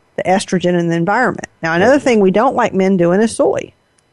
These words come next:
Speaker 2: To stay completely away from it.
Speaker 1: Because soy is estrogen-like.
Speaker 2: And that means stay away from that soybean oil, too.
Speaker 1: Exactly.
Speaker 2: Okay.
Speaker 1: Well,
Speaker 2: Now,
Speaker 1: that everybody should stay away
Speaker 2: everybody
Speaker 1: from.
Speaker 2: stay away.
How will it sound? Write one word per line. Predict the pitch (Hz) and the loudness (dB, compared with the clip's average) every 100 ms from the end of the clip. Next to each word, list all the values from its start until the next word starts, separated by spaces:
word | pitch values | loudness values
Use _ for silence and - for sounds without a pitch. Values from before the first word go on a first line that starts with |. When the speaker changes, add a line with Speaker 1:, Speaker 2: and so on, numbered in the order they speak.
| _ _ | _ _
Speaker 2:
To | - - | -14 -12
stay | 85 - 95 | -12 -4 -4
completely | 90 76 - 120 - | -4 -8 -2 -2 0
away | 120 104 92 | 0 2 0
from | 87 | -2
it. | - | -2
Speaker 1:
Because | 196 - | 0 0
soy | 240 220 226 | 2 4 4
is | - 190 196 196 | 2 2 2 0
estrogen-like. | - 170 - 180 220 240 - - | -2 -2 -2 0 0 0 -2 -2
Speaker 2:
And | 104 104 | 0 0
that | 110 | 2
means | 113 113 - | 2 0 -2
stay | - 110 | -4 0
away | 104 104 | 2 0
from | 107 | 0
that | 90 | -2
soybean | - 110 98 92 98 | 0 0 2 2 2
oil, | 131 90 | 2 2
too. | |
Speaker 1:
Exactly. | 175 - 214 101 - 143 107 | 0 2 0 -2 -6 -10 -10
Speaker 2:
Okay. | 82 80 - _ - | -16 -16 -16 _ -6
Speaker 1:
Well, | - | -2
Speaker 2:
Now, | |
Speaker 1:
that | 233 269 - | 0 -2 -4
everybody | 208 202 196 156 | -4 -2 -4 -6
should | 147 151 | -12 -16
stay | 170 | -6
away | 127 | -4
Speaker 2:
everybody | 113 90 | -4 -6
Speaker 1:
from. | 76 | -10
Speaker 2:
stay | - | -10
away. | 92 90 | -10 -10